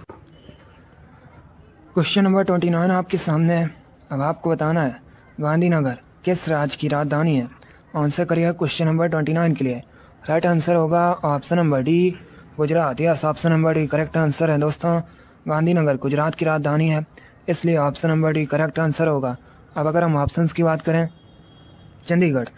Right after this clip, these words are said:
खुद एक केंद्र शासित प्रदेश होने के साथ ही पंजाब और हरियाणा राज्य की राजधानी है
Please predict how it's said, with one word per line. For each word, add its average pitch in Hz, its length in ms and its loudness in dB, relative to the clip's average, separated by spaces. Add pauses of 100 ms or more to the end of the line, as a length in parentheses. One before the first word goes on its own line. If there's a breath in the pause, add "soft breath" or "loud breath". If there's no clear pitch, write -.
(220 loud breath)
खुद 156 140 0
एक 170 140 2
केंद्र 160 200 0
शासित 156 400 -2
प्रदेश 151 380 0
होने 151 180 0
के 156 120 -2
साथ 160 320 -2
ही 123 100 -6 (460 loud breath)
पंजाब 156 360 0
और 165 160 2
हरियाणा 151 440 -2
राज्य 156 260 -2
की 151 80 -2
राजधानी 147 440 0
है 160 160 0